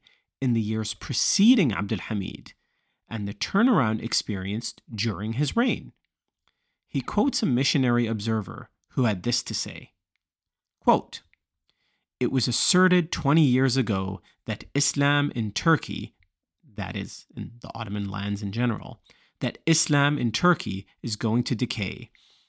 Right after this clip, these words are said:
and that not a new mosque could be seen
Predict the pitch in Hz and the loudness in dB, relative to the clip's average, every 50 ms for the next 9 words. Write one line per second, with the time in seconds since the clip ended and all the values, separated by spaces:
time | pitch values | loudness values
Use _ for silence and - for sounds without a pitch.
0 | _ _ _ _ _ _ - 131 135 135 127 127 120 123 - _ - - 113 101 | _ _ _ _ _ _ -8 -4 0 2 2 2 2 0 -4 _ -8 -8 -2 0
1 | 123 120 120 - - - 123 120 139 180 202 - - 120 113 110 113 139 175 185 | 0 0 0 -2 -2 0 2 4 4 4 4 2 0 -2 0 4 6 8 8 10
2 | 165 143 131 127 101 95 - - - - - _ _ _ - - - 123 101 120 | 8 8 6 4 2 2 0 -4 -6 -6 -12 _ _ _ -10 -4 -2 0 2 2
3 | 117 - - - - 120 110 110 110 104 110 - | 2 2 2 0 2 2 2 4 2 0 -2 -4